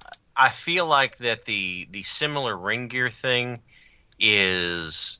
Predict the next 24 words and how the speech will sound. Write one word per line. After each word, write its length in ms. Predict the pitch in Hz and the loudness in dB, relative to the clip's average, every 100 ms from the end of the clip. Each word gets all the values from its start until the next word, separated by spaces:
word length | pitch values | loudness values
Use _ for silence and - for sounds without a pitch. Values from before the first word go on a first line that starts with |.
| - | -2
indicative, 840 | 110 95 117 127 165 156 156 135 | 0 0 2 2 2 0 0 -2
but 180 | 110 107 | -2 0
it's 240 | 95 - - | 0 -2 -2
not, 340 | 107 104 104 - - - | 0 2 0 -2 -16 -6
um, 500 | 87 78 73 - - _ | -2 -2 -2 -8 -16 _
it's 220 | - - 135 | -14 -2 4
not 160 | 139 | 4
really 160 | 123 107 | 4 2
striking 580 | - - 101 90 95 73 | 2 4 4 4 0 0
at 240 | 90 85 - _ _ _ _ | 2 0 -4 _ _ _ _
the 140 | - 92 | 0 2
heart 460 | - 120 110 101 95 | 2 4 6 4 0
of 180 | 90 - | -8 -4
what 140 | 85 | -2
I'm 180 | 80 80 | -2 -4
looking 340 | 95 - 123 | -10 -8 -10
for, 480 | 107 135 131 131 127 - - 87 | -8 -8 -2 -2 -2 -2 0 0
<clears throat> 300 | - - _ | -4 -16 _
in 300 | - 101 101 | 0 2 2
that 240 | 98 95 - | 4 4 2
the 80 | 87 | -4
heart 340 | - 131 127 120 | 0 4 6 4
of 160 | 107 | 2
it, 160 | 98 | 2